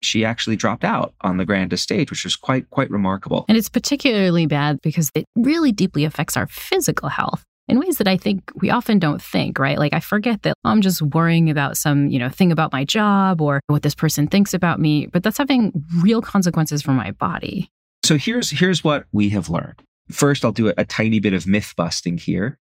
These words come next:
Speaker 1: Lots of us have heard that stress kills. I like to point out that that is not actually correct. Just like other kinds of negative responses or experiences, stress in small doses, really, really useful. You want to be able to experience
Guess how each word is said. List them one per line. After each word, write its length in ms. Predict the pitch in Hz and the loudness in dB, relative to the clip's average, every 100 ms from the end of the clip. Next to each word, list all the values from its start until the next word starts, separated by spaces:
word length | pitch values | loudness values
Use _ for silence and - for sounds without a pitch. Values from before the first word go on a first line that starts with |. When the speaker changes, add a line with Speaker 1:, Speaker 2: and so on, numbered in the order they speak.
| - | -2
Speaker 1:
Lots 320 | 107 123 - | 0 0 0
of 100 | 156 | 0
us 140 | 139 | 0
have 160 | - 104 | 0 -2
heard 320 | 107 95 95 | 0 0 0
that 160 | 92 90 | -2 -2
stress 380 | - 92 90 - | -2 0 -2 -4
kills. 580 | - 82 87 143 - - - | -4 -2 -2 -4 -6 -10 -4
I 80 | 95 | -2
like 200 | 98 101 | -2 -4
to 100 | 92 | -6
point 280 | 98 90 | -6 -4
out 220 | 85 87 90 | -2 -4 -4
that 140 | 82 | -4
that 240 | 92 90 - | -2 -4 -6
is 220 | 85 - | -6 -4
not 380 | 85 85 92 117 _ | -4 -2 -4 -6 _
actually 680 | - - - - 90 95 147 _ _ _ | -6 -4 -4 -2 -2 -2 -4 _ _ _
correct. 640 | - 185 120 - - - _ _ _ _ _ - | -4 -2 0 -2 -8 -14 _ _ _ _ _ -6
Just 260 | 104 123 - | -2 -2 0
like 220 | 143 - - | -2 -4 -4
other 240 | 135 175 | 0 0
kinds 320 | 160 120 104 98 | -2 -2 -2 0
of 80 | |
negative 480 | 95 95 98 95 - - | 0 0 0 -2 -4 -8
responses 680 | 95 - - 90 87 87 85 | -6 -4 -4 -4 -4 -6 -6
or 80 | 90 | -4
experiences, 720 | - - 101 101 113 131 131 | -4 -2 -2 -2 -4 -4 -4
stress 460 | - - 110 - | -4 -2 -2 -2
in 80 | 104 | -6
small 320 | - 110 98 | -4 -2 -2
doses, 680 | 95 95 104 - 147 151 - _ _ _ _ - | 0 -2 -2 -2 -2 -2 -8 _ _ _ _ -6
really, 640 | 92 92 101 104 101 98 | -2 0 2 2 0 0
really 300 | 92 87 82 | -2 -2 -2
useful. 480 | 82 82 - - - _ - | 0 0 -2 -8 -16 _ 0
You 180 | 98 | 2
want 400 | 90 92 95 104 - | 2 0 0 -2 -2
to 100 | 104 | 0
be 280 | 104 95 | 0 0
able 200 | 90 87 | -2 -2
to 160 | 85 85 | -4 -6
experience 920 | - - - 95 92 90 80 - - | -4 -6 -4 -2 0 -2 -4 -6 -6